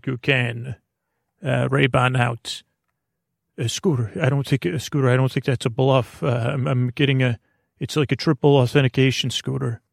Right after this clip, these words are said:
It's a physical key with a physical chip and a, a pin Cali Drogo has to do to stop the sequence. Otherwise, uh,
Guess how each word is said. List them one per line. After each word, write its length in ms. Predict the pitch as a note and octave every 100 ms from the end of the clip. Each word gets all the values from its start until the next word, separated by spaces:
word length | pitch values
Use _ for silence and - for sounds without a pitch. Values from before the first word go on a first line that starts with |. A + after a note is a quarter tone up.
| _ _ _ _ _ -
It's 240 | D3+ -
a 60 | C3+
physical 480 | E3+ D3+ D3 D3+
key 300 | C3 C#3+ D3+ C#3
with 200 | C3+ C3+
a 60 |
physical 500 | A#2+ D3+ B2 C3 C3+
chip 300 | - - C#3 -
and 360 | E3+ D3 C3+
a, 380 | B2+ D3+ D#3 D#3
a 40 | C3+
pin 460 | - D#3 C3+ B2 - _ _ -
Cali 220 | D#3+ C#3+
Drogo 400 | C#3+ C#3+ C3 A#2+
has 220 | C3 B2+
to 120 | -
do 220 | B2 C3 C3+
to 80 |
stop 340 | C3 - C#3 -
the 80 | A#2+
sequence. 680 | - D#3 - B2 A#2 -
Otherwise, 680 | D3+ C#3 C3+ C#3 C#3 A#2+ -
uh, 320 | D3 C3+ B2+